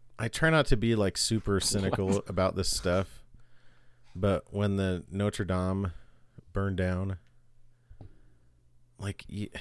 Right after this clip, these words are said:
Speaker 1: everyone doesn't have to post a picture of when they went there ten years ago and say, like, "Hey, I've been there." This thing is about me now.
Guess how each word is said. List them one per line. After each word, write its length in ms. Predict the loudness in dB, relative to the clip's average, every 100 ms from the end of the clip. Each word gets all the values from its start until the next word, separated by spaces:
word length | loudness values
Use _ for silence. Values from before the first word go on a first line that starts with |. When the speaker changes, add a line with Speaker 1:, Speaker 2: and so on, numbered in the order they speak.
| -10 -8
Speaker 1:
everyone 360 | -2 2 2 4
doesn't 240 | 4 4
have 220 | 2 0 0
to 60 |
post 300 | 2 4 4
a 40 | 0
picture 360 | -2 -2 -2
of 100 | -2
when 140 | 0 -2
they 100 | -2
went 200 | -2 -2
there 120 | -4
ten 240 | -4 -4 -2
years 220 | -4 -6
ago 360 | -6 -4 -6 -10 -20 _ _ _ _ -20 -20 -20 _ _ _ -12
and 120 | -4
say, 120 | 0
like, 180 | 0 -2
"Hey, 340 | -2 0 -2 -6 -16 -8
I've 140 | -6
been 140 | -4 -4
there." 260 | -4 -6 -8 -20 -20 -20 -20 _ _ _ -20 -20 _ _ _ _ _ _
This 160 | -10 -4
thing 300 | -2 -2 -6 -8
is 80 |
about 260 | -6 -6 -4
me 200 | -6 -4
now. 280 | -4 -6